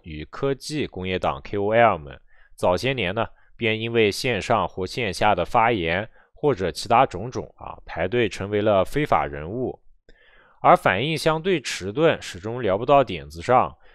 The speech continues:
在思维与方法论上走怀旧路线的马督公，因此不仅避过了大风大浪，还因为挂靠官网得到了聊话题的证。总的来说，马督公和司马南老师、胡锡进主编、张维为教授一样，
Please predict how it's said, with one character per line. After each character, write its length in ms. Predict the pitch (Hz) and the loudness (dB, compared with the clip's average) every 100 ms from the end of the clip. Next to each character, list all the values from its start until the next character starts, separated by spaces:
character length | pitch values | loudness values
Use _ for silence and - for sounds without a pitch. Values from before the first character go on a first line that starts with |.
| _ | _
在 300 | - 147 127 | 4 8 8
思 280 | 117 - 165 | 6 0 -4
维 240 | 147 117 117 | 2 2 2
与 80 | |
方 200 | 87 135 | -2 -2
法 160 | 131 87 | 0 -2
论 220 | 117 120 | 0 -4
上 240 | - 101 87 | -4 -4 -4
走 240 | 87 78 | -6 -8
怀 260 | - 80 107 | -4 -2 0
旧 180 | 156 156 | 0 -2
路 160 | 113 | -2
线 200 | 101 107 | -6 -6
的 260 | 92 85 82 | -2 -2 -2
马 240 | 76 69 | -6 -12
督 180 | 71 107 | -12 -8
公， 300 | 110 135 147 _ - _ - | -4 -4 -8 _ -20 _ -10
因 240 | 131 147 | -8 -8
此 240 | - 95 | -10 -10
不 180 | 80 147 | -6 -6
仅 280 | 110 92 78 | -4 -6 -8
避 200 | 123 123 | -6 -6
过 220 | 120 113 | -2 0
了 120 | 92 | 0
大 200 | 80 107 | 4 2
风 160 | - 110 | 2 2
大 180 | 117 101 | 4 6
浪， 240 | 110 87 - _ _ - | 4 2 -6 _ _ -4
还 200 | 104 120 | 2 2
因 180 | 127 | 2
为 140 | 127 113 | 0 2
挂 240 | 139 120 | 6 4
靠 220 | - 120 | 6 2
官 260 | 98 123 147 | 4 2 4
网 240 | 113 - - | 2 0 -8
得 140 | 82 | -6
到 200 | 85 110 | 2 4
了 180 | 95 85 | 6 2
聊 220 | 80 85 | 2 0
话 200 | - 123 | 4 2
题 200 | 98 90 | 2 -4
的 120 | 101 | -4
证。 280 | 107 151 101 _ - | 0 -2 -2 _ -8
总 140 | 123 123 | -6 0
的 80 | |
来 160 | 143 156 | 4 4
说， 380 | - 165 165 - | 4 4 4 2
马 200 | 92 90 | -2 -2
督 120 | 113 | -2
公 280 | 113 147 156 | 0 0 0
和 340 | - 95 104 | -4 0 0
司 180 | 120 - | -2 -2
马 140 | 139 90 | 0 0
南 220 | 85 120 | 0 2
老 180 | 92 73 | 2 0
师、 340 | - 92 92 | -8 -6 -6
胡 240 | - 101 | -6 -12
锡 160 | 107 135 | -10 -8
进 240 | 151 147 | -6 -8
主 160 | - 82 | -8 -14
编、 460 | 76 92 104 117 110 | -8 -2 0 0 0
张 220 | 143 147 | -2 0
维 160 | 127 131 | 0 2
为 180 | 104 | 0
教 240 | 117 147 120 | 2 2 2
授 200 | 135 104 | 2 -4
一 140 | 76 | -2
样， 260 | 95 117 | 2 2